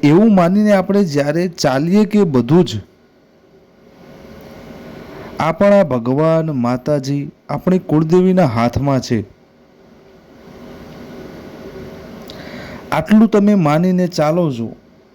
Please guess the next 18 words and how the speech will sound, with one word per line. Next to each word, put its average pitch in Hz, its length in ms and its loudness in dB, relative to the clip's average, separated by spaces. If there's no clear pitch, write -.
અને 160 240 4
આવા 175 340 2
ભાવ, 175 260 4
આવા 151 320 2
ભાવથી 127 640 0
જ્યારે 143 500 2
તમે 170 320 0
ભક્તિ 120 420 -2
કરો 131 320 2
છો 131 160 -4
ત્યારે 165 340 2
એ 185 140 4
માતાજી, 160 680 2
એ 156 80 0
દેવ, 151 220 4
એ 180 80 2
આપણી 170 640 0
કુળદેવી 180 580 2